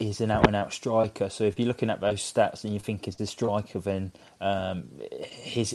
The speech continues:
he's not. That's why the numbers are probably a bit lower, because he is being played out wide.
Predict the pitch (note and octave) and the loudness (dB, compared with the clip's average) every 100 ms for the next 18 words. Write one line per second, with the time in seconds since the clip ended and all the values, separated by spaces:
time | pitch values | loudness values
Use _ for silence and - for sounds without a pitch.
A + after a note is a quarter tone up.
0 | - A2+ G2+ A2+ G#2+ - - G2+ A2+ G#2+ | -4 -2 0 2 2 2 -4 -10 -2 -2
1 | _ - - G#2 G#2+ G#2 G2+ G2+ F#2+ G#2 | _ -2 2 2 2 -2 0 -2 -2 -6
2 | - G2+ G2 A2 F#2+ A2 G#2 G2 - G#2 | -2 2 2 2 4 4 4 0 -2 -2
3 | A2+ A#2 G#2+ - G2+ G2+ - - - - | 2 2 0 -4 -4 -4 -6 -16 -10 6
4 | A2 G#2 G2+ E2+ G#2+ G#2 G2 | 8 8 6 6 4 4 2